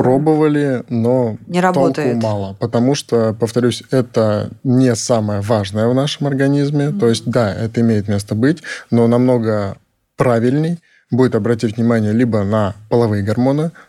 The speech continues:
Speaker 1: тестостерон, эстрадиол, прогестерон, например, либо на гормоны щитовидной железы. От этого будет больше толку с точки зрения
Speaker 2: Как
Speaker 1: похудения.
Speaker 2: половые гормоны влияют на вес? И
Speaker 1: В
Speaker 2: почему?
Speaker 1: первую очередь это тестостерон, как я уже начал говорить, потому что тестостерон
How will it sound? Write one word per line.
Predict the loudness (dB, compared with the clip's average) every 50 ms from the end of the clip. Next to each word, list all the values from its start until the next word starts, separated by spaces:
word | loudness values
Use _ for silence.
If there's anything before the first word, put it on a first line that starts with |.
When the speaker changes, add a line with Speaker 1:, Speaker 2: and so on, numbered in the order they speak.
| _ -6
Speaker 1:
тестостерон, | -4 -2 0 -2 -2 0 2 2 2 2 2 0
эстрадиол, | -2 -2 -4 -4 -2 0 0 0 0 0
прогестерон, | -2 -2 -2 -2 -2 -2 -4 -4 -2 0 0
например, | 0 -2 -2 -2 -2 0 -2 -2 -4 -10 -18 _ 0
либо | 0 2 2 2
на | 0
гормоны | 2 0 0 2 2 2 0 -2
щитовидной | -4 -4 -2 -2 0 0 0 0
железы. | 0 0 -2 -2 -4 -4 -2
От | -2 -2 0 0
этого | 0 0 0 -2
будет | 0 2 0 0 2
больше | 2 0 0 0 -2 -6
толку | -4 -4 -4 -4 -4 -8
с | -8
точки | -6 -6 -6 -4 -4 -4
зрения | -2 0 0 -2 -2
Speaker 2:
Как | -4 -2
Speaker 1:
похудения. | -2 -2 -2 -2 -2 0
Speaker 2:
половые | 0 2 2 2 0 0 -2 -2
гормоны | 0 -2 -2 0 0 -2 0 0 -2 -2
влияют | -2 -2 -2 0 -2 -2 -4 -4
на | -4 -6 -6
вес? | -6 -6 -8 -10 -10 -12 -14 -18 -20 -20 -20 -16 -12
И | -8
Speaker 1:
В | -4
Speaker 2:
почему? | -2 0 0 2 2 2 2
Speaker 1:
первую | 2 2 2
очередь | 0 0 -2 -2 -2 -2 -2 -2
это | -4 -2 -2 -4
тестостерон, | -4 -4 -10 -8 -8 -10 -4 -2 0 0 0 0
как | -2 -4 -6 -2
я | -2 -2 0
уже | 0 0 0
начал | 0 0 -2 -2 -4 -4
говорить, | -2 0 2 2 2 2 0
потому | 0 -2 -2
что | -2 -4 -4
тестостерон | -4 -4 -2 -2 -4 -4 -2 0 2 2 2 0